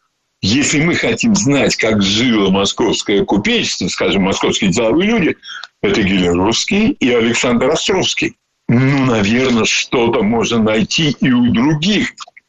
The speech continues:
э, русских классиков. Но чтобы это было беспристрастное или пристрастное исследование, м, я затрудняюсь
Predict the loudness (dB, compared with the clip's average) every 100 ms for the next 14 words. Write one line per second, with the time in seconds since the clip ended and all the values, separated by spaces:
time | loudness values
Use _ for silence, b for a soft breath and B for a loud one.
0 | B B B B -2 0 2 2 2 0
1 | -2 -2 -2 -2 -6 -10 _ _ _ _
2 | _ _ _ -14 -8 -2 -2 -2 -4 -6
3 | -10 -14 _ _ _ 0 2 0 0 0
4 | 0 0 0 0 0 0 0 0 2 2
5 | 2 0 B B -6 -2 -2 -2 -2 0
6 | 0 -2 0 -2 0 -2 0 -2 -2 0
7 | 0 0 -2 -2 0 -2 -2 0 0 0
8 | 0 0 2 2 2 2 0 0 0 0
9 | -2 -6 _ -20 B B B B B -16
10 | _ 0 4 4 4 4 2 2 0 -2
11 | 0 0 0 0 0 -2 -2 -2